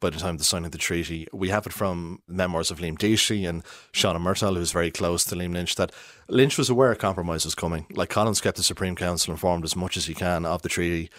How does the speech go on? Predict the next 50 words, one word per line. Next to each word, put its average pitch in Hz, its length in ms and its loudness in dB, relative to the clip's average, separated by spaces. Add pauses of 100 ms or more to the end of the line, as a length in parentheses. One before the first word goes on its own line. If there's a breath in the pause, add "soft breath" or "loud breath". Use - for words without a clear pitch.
(340 loud breath)
of 90 200 -8
the 87 60 -10
treaty 87 260 -2
negotiations. 87 800 0 (280 loud breath)
There's 107 120 2
even 160 200 6
a 135 40 0
suggestion 101 720 0
in 92 260 0
Murtaugh's 90 600 0 (100)
memoir 98 540 4 (120)
that 90 260 2
Lynch 98 320 -2
was 87 280 0 (200)
central 98 320 0
to 85 60 -10
the 85 60 -8
drafting 92 380 0
of 80 80 -6
this 87 160 -2
alternative 85 460 -2
oath 95 320 2
that 82 100 -6
the 87 120 0
I 87 80 4
R 85 80 2
B 82 260 0
put - 180 -6
forward. 101 520 4 (640 loud breath)
Now, 123 260 4
Lynch, 147 440 2
like 117 140 4
others, 95 240 0
was 92 100 -2
completely 90 320 -4
shocked 95 340 2
at 82 60 -8
the 80 80 -6
signing 85 280 0
of 73 40 -8
the - 60 -8
treaty 82 360 -4
on 87 140 -4
the 80 80 -6
sixth - 300 0
of - 40 -8
December 82 380 0
nineteen 85 300 -4
twenty-one. 85 720 -4
The 95 280 -2